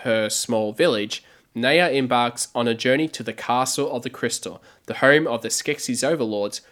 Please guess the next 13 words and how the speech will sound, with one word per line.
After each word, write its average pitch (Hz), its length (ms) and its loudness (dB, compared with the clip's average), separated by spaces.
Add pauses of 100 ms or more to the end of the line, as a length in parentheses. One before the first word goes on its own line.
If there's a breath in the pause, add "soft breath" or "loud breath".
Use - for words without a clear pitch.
(120)
who 127 100 -4
have 117 260 0
accused 139 540 -2
her 110 120 -2
twin 151 420 -2
brother 117 500 0 (160)
of 104 280 -4 (280)
treason. 101 560 -8 (760 soft breath)
Unwilling 170 540 2
to - 160 -6
accept - 480 0
these 117 200 -2
accusations, 113 1080 -2